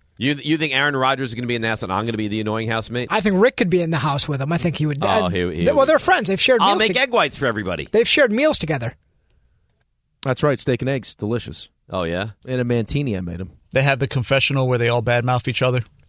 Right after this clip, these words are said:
Speaker 2: I
Speaker 4: Great.
Speaker 2: think, I think Dave would go up to Rodgers and, and, and in an effort to ingratiate himself,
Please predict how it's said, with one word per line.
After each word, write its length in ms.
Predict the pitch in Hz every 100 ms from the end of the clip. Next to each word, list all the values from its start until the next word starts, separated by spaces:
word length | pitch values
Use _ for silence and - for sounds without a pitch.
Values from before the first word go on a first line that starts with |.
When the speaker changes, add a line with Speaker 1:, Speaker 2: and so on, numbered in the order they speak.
| -
Speaker 2:
I 120 | 190
Speaker 4:
Great. 120 | -
Speaker 2:
think, 160 | 208 160 -
I 80 | 214
think 180 | 208 196
Dave 180 | 214 220
would 120 | 190
go 160 | 196 185
up 120 | 196
to 100 | -
Rodgers 580 | 202 202 190 220 226 - _ -
and, 140 | 170
and, 260 | 254 208 196 -
and 200 | 196 - _ -
in 120 | 220
an 100 | 220
effort 360 | 240 226 214 -
to 380 | 214 190 170 - -
ingratiate 600 | 196 175 233 285 - 180 160
himself, 460 | 151 180 160 -